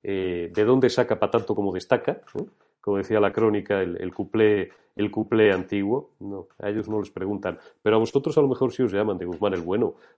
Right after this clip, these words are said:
porque hay una factura de ciento cincuenta euros, por decir algo, ¿eh? Fijaos qué ridiculez frente a los seiscientos mil que cuestan algunos chalés en, en buenas zonas, fuera de Madrid, ¿eh?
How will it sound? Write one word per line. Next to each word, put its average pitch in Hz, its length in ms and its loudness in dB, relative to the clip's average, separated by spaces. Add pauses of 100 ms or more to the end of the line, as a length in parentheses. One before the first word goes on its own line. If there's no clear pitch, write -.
porque 107 280 0
hay 123 80 6
una 127 120 6
factura 120 360 2
de 98 60 2
ciento 110 240 -4
cincuenta 107 440 0
euros, 113 320 0
por - 240 -16
decir 104 240 -4
algo, 107 340 0 (200)
¿eh? - 120 -12 (320)
Fijaos 101 420 0
qué 107 120 -2
ridiculez 101 500 -2
frente 90 240 -6
a 87 40 -4
los 85 120 -8
seiscientos 80 460 -12
mil 107 260 -2 (220)
que - 100 -12
cuestan 101 320 -2
algunos 95 320 -4
chalés 110 540 0
en, 78 360 -12
en 80 140 -16
buenas 82 300 -6
zonas, 135 320 -8
fuera 90 200 -6
de 92 60 -4
Madrid, 135 360 2 (420)
¿eh? 123 260 -2